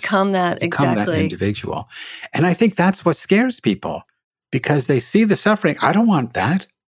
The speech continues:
Speaker 2: I have enough of my <laughs> own suffering. I don't want your suffering." But that's because they, they're working from the relative. And that's not what we're talking about.
Speaker 1: Right.
Speaker 2: We're talking about accessing the absolute dimension, where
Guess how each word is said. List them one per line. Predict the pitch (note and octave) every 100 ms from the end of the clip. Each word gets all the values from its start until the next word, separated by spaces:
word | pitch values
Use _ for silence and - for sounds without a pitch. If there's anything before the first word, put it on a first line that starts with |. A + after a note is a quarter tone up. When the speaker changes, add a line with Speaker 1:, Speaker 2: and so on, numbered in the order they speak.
| -
Speaker 2:
I |
have | G3 D3
enough | C3 G#2 A#2 F3 -
of | C#3
my | G#2 G2+
<laughs> | F#2
own | G3 -
suffering. | - E2 - D2+
I | G2+ F3+
don't | D#3
want | F#2+ E2
your | G2 B2+
suffering." | - - - - C3 - - - - - _
But | B2+ A#2+
that's | C3 D3+ - -
because | D3+ B2+ C3 A#2+
they, | A#2 A2 -
they're | A#2+ A2
working | G#2+ C3+ - A2+
from | - G#2
the | F#2+
relative. | F2 G#2 A2+ A#2 - - - - _ _ _ _ _ _ _ _ _ -
And | A2 A2
that's | D#3 - C3+
not | B2+ D3+ G#2+
what | G#2
we're | G2
talking | - A2+ A2 -
about. | - - - - _ _ -
Speaker 1:
Right. | F3+ F3+ F#2
Speaker 2:
We're | G#2
talking | - C#3 - C#3
about | G#2 G2 G2+
accessing | - A#2 - - A#2+ - G2+ F#2+
the | F#2+ F#2+ -
absolute | G#2 A2 - F2+ D#2+ F2+ -
dimension, | F2 E2+ E2+ - F#2 - _ _ _ _ _ -
where | G#2 F#2+ G2 F#2 G2+